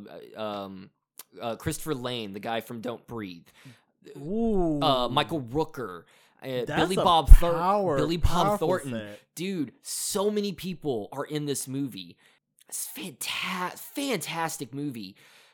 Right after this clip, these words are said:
Speaker 1: Um, so they finally, basically, none of the actors needed to be told how to act. The director was just there to make it look pretty.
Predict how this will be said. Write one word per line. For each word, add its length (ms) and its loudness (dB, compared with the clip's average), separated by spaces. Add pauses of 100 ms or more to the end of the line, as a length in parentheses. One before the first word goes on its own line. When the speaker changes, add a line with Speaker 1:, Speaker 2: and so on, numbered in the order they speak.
(140)
Speaker 1:
Um, 560 -4
so 200 -4
they 160 -4
finally, 520 -4
basically, 920 -6
none 420 -2
of 140 -4
the 140 -8
actors 640 -8
needed 760 -10
to 100 -12
be 140 -12
told 440 -6
how 240 -6
to 240 -16
act. 400 -12 (680)
The 100 -2
director 420 -2
was 180 -2
just 380 -8
there 480 -4 (300)
to 160 -6
make 300 -4
it 180 -8
look 400 -6
pretty. 520 -10